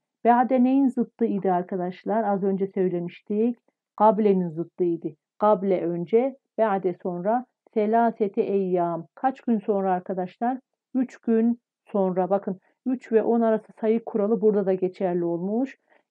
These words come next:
Gün müzekker olduğu için sayıyı müennes getirmişiz. Ve günü yani yevmi çoğul kullanmışız. Yevm dememişiz. Ne demişiz arkadaşlar? Eyyam demişiz değil mi? Elhamdülillah hüve bi hayr.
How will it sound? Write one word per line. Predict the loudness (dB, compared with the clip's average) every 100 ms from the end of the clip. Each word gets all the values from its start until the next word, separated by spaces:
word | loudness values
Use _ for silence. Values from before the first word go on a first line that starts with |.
| -2
Gün | 2
müzekker | 4 4 2 0 0
olduğu | 2 2 2
için | -4 -4 -6
sayıyı | -4 -2 0 0
müennes | -2 -4 -4 -6 -4
getirmişiz. | -6 -4 -4 -6 -6 -4 -4 -6 _ _ 0
Ve | 0
günü | 2 4 6 6 2 -2 _ -2
yani | 0 0 0
yevmi | 6 6 6 4 2 0 -6
çoğul | 4 8 8 6
kullanmışız. | 0 -2 -2 -2 -6 -8 -12 -12 _ -6
Yevm | 2 6 6 6 4
dememişiz. | 4 4 0 -4 -8 -8 _ _ _ _
Ne | -2 2
demişiz | 2 2
arkadaşlar? | -2 0 -2 -4 -4
Eyyam | 2 2 2 2 0 -2 -4
demişiz | -8 -10 -14 -6
değil | -4 -4
mi? | -8 -10 _ _ _ _ _ _ _ _ _ _ _ _ _ _ -20 -6
Elhamdülillah | 0 0 2 2 2 0 2 2 2 0 0
hüve | 2 2
bi | 0
hayr. | 0 2 2 0